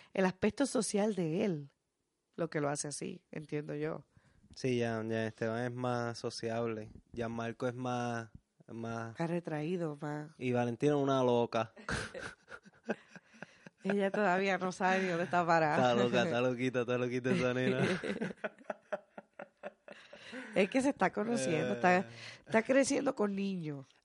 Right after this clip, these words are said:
Speaker 2: Ajá, está
Speaker 1: Con
Speaker 2: creciendo
Speaker 1: dos
Speaker 2: con
Speaker 1: nenes.
Speaker 2: nenes. Y, y yo, que soy medio loquito con ella
Speaker 1: Ujú.
Speaker 2: también, pues, los tres tienen monería.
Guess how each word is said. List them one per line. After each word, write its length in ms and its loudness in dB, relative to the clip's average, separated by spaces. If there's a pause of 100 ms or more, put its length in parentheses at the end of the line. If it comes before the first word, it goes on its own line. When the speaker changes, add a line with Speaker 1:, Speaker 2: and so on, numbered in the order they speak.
Speaker 2:
Ajá, 460 0
está 120 -2
Speaker 1:
Con 80 4
Speaker 2:
creciendo 300 2
Speaker 1:
dos 100 2
Speaker 2:
con 140 4
Speaker 1:
nenes. 200 0
Speaker 2:
nenes. 280 -6
Y, 420 -6
y 180 -8
yo, 300 -2
que 260 -2
soy 280 -4
medio 320 0
loquito 440 -2
con 200 -2
ella 300 2
Speaker 1:
Ujú. 80 0
Speaker 2:
también, 400 -2
pues, 360 -8 (360)
los 260 -8
tres 240 -4
tienen 280 -4
monería. 1200 -2